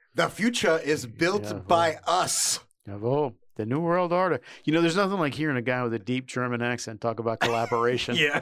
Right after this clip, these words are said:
Speaker 2: <laughs> Like,
Speaker 1: It's
Speaker 2: "Yeah,
Speaker 1: just
Speaker 2: sign me up
Speaker 1: crazy.
Speaker 2: for that, buddy."
Speaker 1: I mean, these guys cannot, like, they cannot
Speaker 2: Was he,
Speaker 1: help
Speaker 2: was this the
Speaker 1: themselves.
Speaker 2: opening, was this the
Speaker 1: This was
Speaker 2: opening of
Speaker 1: the,
Speaker 2: a
Speaker 1: this was the,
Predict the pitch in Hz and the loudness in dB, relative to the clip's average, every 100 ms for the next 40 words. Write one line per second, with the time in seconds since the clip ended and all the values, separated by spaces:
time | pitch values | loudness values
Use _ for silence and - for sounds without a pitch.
0 | - 147 151 156 123 123 139 165 190 160 | -4 -10 -4 -2 0 2 2 4 4 2
1 | 131 131 165 185 180 185 180 165 165 - | 0 0 2 4 2 2 2 4 4 2
2 | 151 151 160 165 156 180 220 240 - 151 | 2 4 4 2 0 0 0 0 0 2
3 | 147 139 - 139 120 117 123 123 123 - | 0 -2 -4 -4 -2 -4 -4 -4 -6 -10
4 | 110 104 - 135 - - 143 190 120 139 | -10 -10 -8 -8 -8 -4 0 2 2 2
5 | 139 110 107 156 170 170 180 - 147 208 | 2 2 2 2 0 -2 -4 -2 -2 0
6 | 208 190 180 170 147 131 127 147 147 160 | 2 2 2 2 4 2 0 -4 -4 -4
7 | 127 | -2